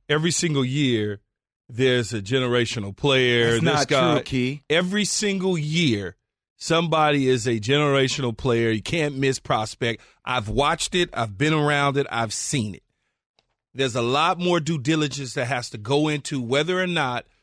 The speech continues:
Speaker 1: Trevor Lawrence and Justin Fields and anybody else in this year's draft is capable of carrying that mantle. I'm not going to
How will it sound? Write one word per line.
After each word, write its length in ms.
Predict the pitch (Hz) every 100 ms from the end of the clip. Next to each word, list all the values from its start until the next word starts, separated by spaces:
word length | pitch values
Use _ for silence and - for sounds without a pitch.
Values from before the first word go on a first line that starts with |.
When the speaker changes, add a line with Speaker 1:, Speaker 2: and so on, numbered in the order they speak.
| _
Speaker 1:
Trevor 380 | - 165 156 170
Lawrence 540 | 151 147 139 135 113 -
and 320 | 120 117 104
Justin 460 | 98 147 156 - 160
Fields 420 | - 151 139 123
and 100 | 123
anybody 480 | 151 196 208 226 233
else 220 | 226 214
in 80 | 220
this 180 | 208 -
year's 200 | 214 175
draft 440 | - 226 151 131 _ _ _ _
is 160 | - 151
capable 600 | - 196 180 165 143 139
of 120 | 127
carrying 380 | - 165 147 147
that 140 | 160
mantle. 420 | 185 262 165 - - _ -
I'm 160 | 175 196
not 300 | 247 262 180
going 340 | 208 208 190
to 380 | - 170 143